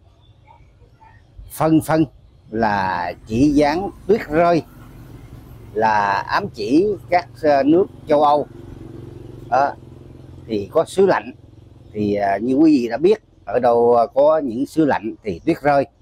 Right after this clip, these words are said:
mà phần nhiều thì, à, tuyết rơi là đa số là ở châu Âu. Tùng là tụ hợp lại, bách là trăm, khởi là bắt đầu,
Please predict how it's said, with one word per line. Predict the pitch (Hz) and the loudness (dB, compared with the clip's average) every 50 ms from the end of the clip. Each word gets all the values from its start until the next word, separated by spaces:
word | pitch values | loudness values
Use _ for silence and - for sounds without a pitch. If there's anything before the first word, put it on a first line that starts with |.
| _ _ _ _ _ _ _ _ - - - _ - | _ _ _ _ _ _ _ _ -20 -20 -20 _ -6
mà | 104 101 | -4 -4
phần | - - 104 104 101 | -4 -2 -4 -2 0
nhiều | 107 104 101 101 95 87 | 0 0 -2 -2 -4 -6
thì, | - 101 98 95 98 | -4 -4 -4 -2 -2
à, | 98 95 95 92 | -2 -2 -4 -4
tuyết | - - 160 160 - | -4 -4 -6 -6 -2
rơi | 131 135 135 127 120 120 120 117 113 110 | -2 0 2 2 2 0 0 -2 -2 -2
là | 110 107 104 90 90 87 87 85 104 | -2 -2 -2 -2 -2 -2 -4 -4 -2
đa | 123 131 113 | -2 -4 -2
số | - - 127 135 156 | -2 -2 0 0 2
là | 143 120 | 2 0
ở | 90 92 117 | 0 -2 -2
châu | 120 - 135 135 | -2 0 2 2
Âu. | 139 135 135 - _ _ _ _ _ _ _ _ _ _ _ _ _ _ _ _ _ _ _ _ _ _ _ _ _ _ _ _ _ _ _ _ - - - | 2 2 0 -2 _ _ _ _ _ _ _ _ _ _ _ _ _ _ _ _ _ _ _ _ _ _ _ _ _ _ _ _ _ _ _ _ -16 -6 -2
Tùng | 139 143 147 143 127 92 - _ _ _ _ - | 0 0 2 0 -2 -2 -6 _ _ _ _ -4
là | - 104 104 101 101 98 98 95 95 87 85 87 - | -2 0 0 2 0 0 -2 -2 -4 -4 -6 -6 -4
tụ | - 113 131 117 | -2 0 0 2
hợp | 101 123 120 | 0 -2 -2
lại, | - 127 107 101 101 127 - _ _ _ _ _ _ _ _ _ _ _ _ _ - _ _ _ _ _ _ _ - | 0 -2 0 0 -2 -2 -4 _ _ _ _ _ _ _ _ _ _ _ _ _ -20 _ _ _ _ _ _ _ -4
bách | 120 143 185 - _ _ _ _ _ _ _ _ - | -2 -2 -2 -4 _ _ _ _ _ _ _ _ -8
là | 110 104 95 - _ - | -4 -4 -4 -4 _ -4
trăm, | 147 147 151 151 117 _ _ _ _ _ _ _ _ _ _ _ _ _ _ _ _ _ _ _ _ _ | -2 -2 -2 -2 -4 _ _ _ _ _ _ _ _ _ _ _ _ _ _ _ _ _ _ _ _ _
khởi | - - - - - 101 143 175 185 | -18 -12 -10 -4 -2 0 2 2 2
là | 151 120 | 2 0
bắt | 107 120 - - | 0 -2 -4 -2
đầu, | 160 147 123 101 - | -2 0 0 -2 -4